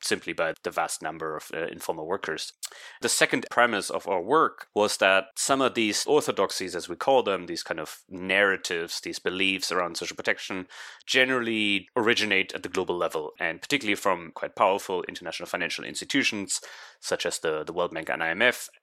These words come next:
You know, given their resources, their reach, and their institutional power,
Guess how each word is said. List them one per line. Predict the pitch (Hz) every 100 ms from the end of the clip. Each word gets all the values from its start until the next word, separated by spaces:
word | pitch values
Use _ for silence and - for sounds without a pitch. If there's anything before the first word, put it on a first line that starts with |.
| _
You | -
know, | 123 127
given | 160 156 139
their | 120 107 101
resources, | 95 107 - 110 104 - 98
their | 90 85
reach, | 101 113 104 92 -
and | - 85
their | 80 80 80 80
institutional | 98 - 110 92 90
power, | - 120 139 101 -